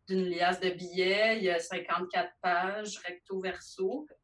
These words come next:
En fait, je me suis in-, je me suis inspirée beaucoup pour le, le côté visuel d'une série des, des, de billets canadiens qui a été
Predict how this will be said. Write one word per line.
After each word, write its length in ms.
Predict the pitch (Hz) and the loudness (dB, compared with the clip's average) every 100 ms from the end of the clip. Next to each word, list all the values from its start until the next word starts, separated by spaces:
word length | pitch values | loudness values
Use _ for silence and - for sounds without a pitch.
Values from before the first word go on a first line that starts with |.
| _ | _
En 100 | 190 | -4
fait, 160 | 196 359 | 2 4
je 60 | 269 | 4
me 100 | 190 | 2
suis 220 | - - | -2 -2
in-, 240 | 196 196 196 | 0 0 -4
je 120 | 185 | -4
me 80 | 196 | -4
suis 240 | - 339 | -2 0
inspirée 800 | 262 - - 214 190 233 262 262 | 2 0 -4 -2 -2 0 0 0
beaucoup 340 | 190 190 - | -4 -10 -10
pour 160 | - 254 | -6 -2
le, 220 | 202 175 - | 0 -2 -2
le 120 | 180 | -4
côté 340 | 180 202 233 | -2 -6 -6
visuel 720 | 233 214 190 202 208 226 233 180 | -8 -10 -10 -2 2 2 0 -2
d'une 200 | 190 190 | 0 0
série 480 | - 202 190 254 | 0 0 2 0
des, 160 | 233 202 | 2 2
des, 180 | 175 175 | 0 2
de 260 | 170 165 | 4 4
billets 200 | 160 208 | 4 2
canadiens 680 | 214 208 190 165 - 196 214 | 4 2 2 0 -2 -4 -4
qui 120 | 220 | -4
a 20 | 165 | -6
été 420 | 165 185 180 | -6 -6 -6